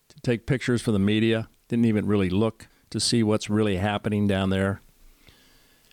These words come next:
It doesn't surprise me that he didn't go to Ohio. Ohio's a very much red, red state. And so for him, it's,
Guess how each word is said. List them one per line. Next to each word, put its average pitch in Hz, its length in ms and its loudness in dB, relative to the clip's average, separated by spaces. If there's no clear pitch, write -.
It 135 80 -4
doesn't 135 280 0
surprise 123 440 -2
me 120 120 0
that 117 120 4
he 113 60 0
didn't 113 240 -2
go 113 240 2
to 113 400 0
Ohio. 113 560 -2
Ohio's 117 400 0
a 98 80 0
very 107 260 -2
much 113 240 -4
red, 110 260 -2
red 117 240 -2
state. 113 480 -2
And 113 140 -2
so 113 160 0
for 110 180 0
him, 127 320 0
it's, - 360 -6